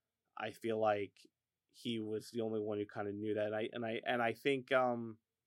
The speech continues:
I, I, I don't know. It's just, it felt very powerful, even though the movie itself may not be that precise in everything it does. I think it nails it down pretty well. Um,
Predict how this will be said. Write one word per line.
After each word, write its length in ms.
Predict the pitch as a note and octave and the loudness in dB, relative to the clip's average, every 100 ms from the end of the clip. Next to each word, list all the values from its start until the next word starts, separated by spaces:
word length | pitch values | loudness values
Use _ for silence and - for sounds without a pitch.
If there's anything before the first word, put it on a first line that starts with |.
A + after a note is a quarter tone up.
| _ _ _ _ _ _ _ _ _ _ _ _ _ _ _ - | _ _ _ _ _ _ _ _ _ _ _ _ _ _ _ 0
I, 80 | B2+ | 4
I, 360 | - C#3 G#2 | 6 6 8
I 40 | C#3+ | 6
don't 140 | C#3+ | 6
know. 180 | C3+ G#2+ | 2 2
It's 180 | A2+ B2 | -2 -4
just, 120 | B2+ | 0
it 220 | C3 C#3 - | 4 4 8
felt 240 | D#3 D3+ | 8 8
very 180 | D#3 D3 | 6 4
powerful, 460 | - B2+ B2+ B2 | 4 6 6 6
even 160 | C3+ C#3 | 0 2
though 80 | C#3+ | 0
the 60 | |
movie 320 | C3+ C#3 C#3+ C#3+ | 0 0 0 -2
itself 360 | - B2+ A#2+ | 2 2 4
may 140 | B2 A#2+ | 0 0
not 220 | A#2+ A#2 | 0 -2
be 300 | A#2+ A#2 A2 _ _ _ _ - A2+ | -6 -6 -10 _ _ _ _ -12 6
that 320 | B2+ B2 - | 8 8 4
precise 640 | - B2 B2 B2+ B2+ - - - | -6 0 4 6 4 -2 -12 -6
in 440 | A#2+ A#2+ A#2 A2+ - | -4 -4 -6 -6 0
everything 420 | A#2+ B2 B2 B2 | 0 0 -2 -2
it 140 | A#2 | 0
does. 340 | A#2+ A#2+ B2 A#2+ | 2 4 4 -2
I 60 | |
think 200 | A2 A2+ | -6 -6
it 140 | A2+ A2+ | -6 -4
nails 320 | A2+ A2+ A2 | -2 -2 -4
it 80 | G2+ | -4
down 220 | A2 A2 | -4 -4
pretty 240 | - G#2+ | -8 -10
well. 440 | G#2 A2 A2 A2 - _ - - _ _ | -6 -2 -2 -2 -6 _ -20 -20 _ _
Um, 600 | - A#2 A2+ A2 G#2+ A2 | 2 4 4 4 -2 -8